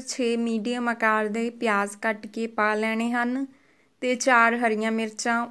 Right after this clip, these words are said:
ਉਹ ਵੀ ਕੱਟ ਕੇ ਪਾ ਲੈਣੀਆਂ ਹਨ। ਤੇ ਜਦੋਂ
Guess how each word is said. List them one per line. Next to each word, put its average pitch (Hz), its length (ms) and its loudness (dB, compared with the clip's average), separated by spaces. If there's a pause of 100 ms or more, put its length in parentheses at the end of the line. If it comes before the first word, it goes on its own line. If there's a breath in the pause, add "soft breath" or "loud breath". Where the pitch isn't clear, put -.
ਉਹ 214 80 -4
ਵੀ 226 240 -2
ਕੱਟ 240 280 -2
ਕੇ 233 180 -4
ਪਾ 240 260 2
ਲੈਣੀਆਂ 233 400 0
ਹਨ। 247 360 -2 (540 soft breath)
ਤੇ 277 100 2
ਜਦੋਂ 269 360 0